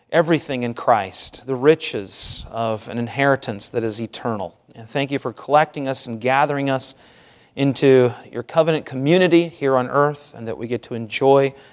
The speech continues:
a day that is a holiday and a blessing, a day of feasting and rejoicing.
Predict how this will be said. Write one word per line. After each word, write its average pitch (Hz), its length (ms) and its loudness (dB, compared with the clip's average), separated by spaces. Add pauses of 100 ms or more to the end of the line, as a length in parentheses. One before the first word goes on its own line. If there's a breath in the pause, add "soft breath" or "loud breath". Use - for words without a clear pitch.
(300 soft breath)
a 127 80 0
day 147 300 4
that 143 180 4
is 131 400 2
a 117 120 -6
holiday 113 560 2
and 101 100 -10
a 104 40 -10
blessing, 113 720 -2 (180)
a 110 120 -18
day 123 160 -2
of 120 100 4
feasting 123 640 -4 (760 soft breath)
and 110 460 -8
rejoicing. 127 720 0